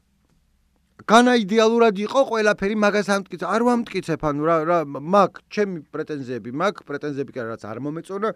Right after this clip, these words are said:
რამდენიმე, რა ვიცი. ერთი ის, რომ რაც უკვე ვთქვი, რომ მეზობლები რო ამბობენ, რომ შევწუხდე, თუ არ ვიცი, რამდენად გავრცელებული იყო და იქ გარშემო მე ვინც ვიყავი, არ დამინახავს არავინ, მაგრამ ხმა მიდის შორს და შეიძლება,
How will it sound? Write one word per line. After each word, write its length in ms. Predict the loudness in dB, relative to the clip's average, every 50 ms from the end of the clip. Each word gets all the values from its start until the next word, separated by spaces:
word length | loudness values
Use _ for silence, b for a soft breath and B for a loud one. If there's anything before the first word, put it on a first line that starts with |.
| B B B B B B B B -20 -16 -14 -8 -4
რამდენიმე, 580 | 0 2 2 2 2 0 -2 -4 -6 -10 -14 -16 -12
რა 200 | -6 -4 -4 -4
ვიცი. 300 | -4 -6 -12 -20 -20 -20 b b b b b b b b b b b 0
ერთი 300 | 0 0 0 0 -4 -12
ის, 140 | -12 -10 -8
რომ 160 | -6 -4 -2
რაც 160 | -2 -2 -4
უკვე 200 | -6 -10 -14 -14
ვთქვი, 260 | -14 -14 -10 -6 -4 -4
რომ 120 | -4 -4 -4
მეზობლები 460 | -4 -2 -2 -2 -2 -2 -4 -4 -4
რო 80 | -4 -4
ამბობენ, 300 | -4 -6 -8 -8 -10 -12 -14
რომ 80 | -12
შევწუხდე, 420 | -10 -10 -10 -10 -10 -14 -14 -12 -8
თუ 100 | -4 -4
არ 140 | -2 -2 -4
ვიცი, 140 | -4 -6 -8
რამდენად 340 | -8 -8 -8 -8 -10 -10 -12
გავრცელებული 800 | -12 -12 -12 -12 -14 -8 -4 0 2 2 0 0 -2 -4 -4 -4 -6
იყო 200 | -6 -8 -10 -12
და 80 | -12 -12
იქ 100 | -12 -12
გარშემო 340 | -12 -12 -10 -10 -10 -10 -10
მე 80 | -12 -14
ვინც 120 | -14 -14
ვიყავი, 200 | -12 -12 -10 -10
არ 120 | -8 -8 -8
დამინახავს 440 | -8 -8 -8 -8 -8 -10 -12 -10
არავინ, 240 | -8 -8 -8 -8 -8
მაგრამ 160 | -10 -12 -10
ხმა 180 | -10 -8 -8 -8 -8
მიდის 420 | -8 -10 -10 -10 -12 -12 -14 -16
შორს 260 | -16 -16 -16 -16 -16
და 100 | -18 -20
შეიძლება, 440 | -18 -14 -12 -12 -10 -10 -10 -10 -12